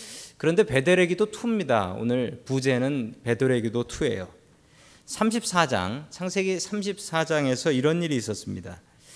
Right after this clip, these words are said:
그 야곱이 가나안 땅으로 다시 돌아와서 형하고 화해하고 그리고 정착해서 살았던 동네가 어딘 줄 아십니까?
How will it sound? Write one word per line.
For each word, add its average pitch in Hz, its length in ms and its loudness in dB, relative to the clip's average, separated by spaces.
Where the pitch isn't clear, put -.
그 143 380 2
야곱이 190 560 6
가나안 147 420 2
땅으로 147 280 0
다시 123 260 -2
돌아와서 107 800 0
형하고 156 400 2
화해하고 120 840 0
그리고 151 200 0
정착해서 180 640 -4
살았던 202 520 -6
동네가 135 520 -2
어딘 117 260 -2
줄 127 100 -2
아십니까? 98 560 -6